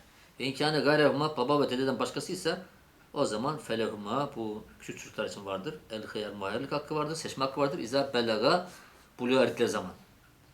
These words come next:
Ev ya ta'alima bin nikahı, fadel buluğ, ya da buluğdan sonra nikahlı olduklarını öğrenmişseler, öğrenmiş olsalar bunların itiraz hakkı vardır. Babası ve dedesinden başkası evlendirmişse. Hilafen diye bir Yusuf,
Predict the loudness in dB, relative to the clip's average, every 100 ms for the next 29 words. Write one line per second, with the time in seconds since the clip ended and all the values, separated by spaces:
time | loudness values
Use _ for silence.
0 | -20 -18 -4 2 2 4 4 4 4 2
1 | 2 0 -4 0 0 0 -6 -12 -20 -16
2 | -6 -2 -2 0 0 2 2 0 0 0
3 | 2 2 2 4 4 2 -10 -20 -20 -20
4 | -20 -20 -20 -20 -20 -12 0 0 4 2
5 | 4 0 0 -4 -6 -4 2 2 0 -14
6 | -14 -10 -10 -10 -10 -8 -8 -10 -12 -8
7 | -6 -8 -12 -18 -20 -20 -18 -8 -8 -8
8 | -12 -16 -18 -18 -20 -20 -20 -20 -20 _
9 | -20 -20 -20 _ -20 _ -20 -20 _ -14
10 | -10 -8 -6 -6 -6 -8 -10 -8 -8 -6
11 | -8 -8 -8 -8 -8 -10 -10 -12 -14 -18
12 | -20 -16 -6 -6 -6 -6 -8 -8 -10 -12